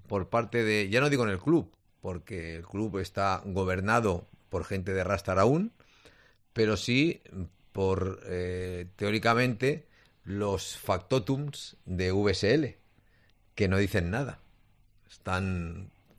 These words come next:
callados, que lo puedo entender, y esperaremos a ver cuando se comunique, cuándo la rueda de prensa, pero claro, es que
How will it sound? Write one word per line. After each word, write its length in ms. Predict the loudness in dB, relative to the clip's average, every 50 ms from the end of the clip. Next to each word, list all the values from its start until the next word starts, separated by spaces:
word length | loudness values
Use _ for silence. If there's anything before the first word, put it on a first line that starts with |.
| _ _
callados, 600 | -2 0 4 6 6 6 6 4 2 -2 -8 -16 -20 -20 -14 -6
que 160 | -2 0 0
lo 160 | 0 0 -2
puedo 180 | -2 -2 -2 -2
entender, 580 | -2 -2 -4 -4 0 2 2 2 2 2 -2 -10 _ _ -20 -20 -20 -20 -20 -20 _ _
y 180 | -8 -4 -2 -2
esperaremos 640 | -2 -2 -2 -2 0 0 0 0 0 -2 0 2
a 60 | 2 4
ver 200 | 4 2 2 0
cuando 1200 | 0 -2 -2 -2 -2 -2 -2 -2 -2 -4 -4 -4 -4 -6 -6 -6 -8 -8 -8 -10 -10 -14 -16 _
se 160 | -8 -6 -6 -4
comunique, 600 | -2 -2 -2 0 0 0 0 0 0 -2 -2 -2
cuándo 300 | -4 -2 -2 0 0 2
la 100 | 2 2
rueda 220 | 2 0 0 0
de 80 | 0 0
prensa, 340 | 0 0 0 2 0 0 -2
pero 220 | -2 -4 -4 -2
claro, 240 | -2 -2 -2 -2 -2
es 80 | -4 -4
que 320 | -6 -4 -4 -4 -6